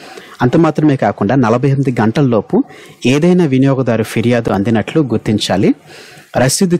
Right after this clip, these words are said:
చేసినటువంటి తేదీ నుంచి ఒక నెలలోపు ఏదైతే ఫిర్యాదు వచ్చిందో దాన్ని పరిష్కరించాలి. నెక్స్ట్ చూసుకున్నట్లయితే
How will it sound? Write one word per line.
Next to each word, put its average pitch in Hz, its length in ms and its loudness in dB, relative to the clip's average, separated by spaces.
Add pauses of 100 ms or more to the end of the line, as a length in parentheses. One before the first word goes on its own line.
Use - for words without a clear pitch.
(100)
చేసినటువంటి 127 640 -2
తేదీ 120 340 0
నుంచి 107 420 -2
ఒక 123 160 -2
నెలలోపు 123 640 0 (420)
ఏదైతే 160 460 2
ఫిర్యాదు 123 420 0
వచ్చిందో 107 320 -2
దాన్ని 131 320 -2
పరిష్కరించాలి. 104 760 -2 (1040)
నెక్స్ట్ 135 340 -2
చూసుకున్నట్లయితే 127 600 -2